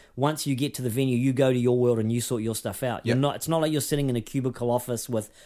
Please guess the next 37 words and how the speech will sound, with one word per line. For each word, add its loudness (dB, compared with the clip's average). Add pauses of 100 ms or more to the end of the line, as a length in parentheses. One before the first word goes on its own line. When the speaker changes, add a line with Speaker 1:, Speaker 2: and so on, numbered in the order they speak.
(120)
Speaker 1:
a -8
hundred 2
other 0
people, -4
you -2
know. -2
You're -2
Speaker 2:
Yep. 2
Speaker 1:
very 4
much, -4 (220)
you're 0
left -2
to -4
your 0
own 0
devices. 0
And 0
a 0
lot 4
of -2
people 0 (440)
who 2
are, 0 (400)
you -2
know, -2
not, -6 (320)
not -2
saying -6
hermits, 0
but, 2
you 4
know, 4
that 4
kind 0
of 2
thing 2
where 2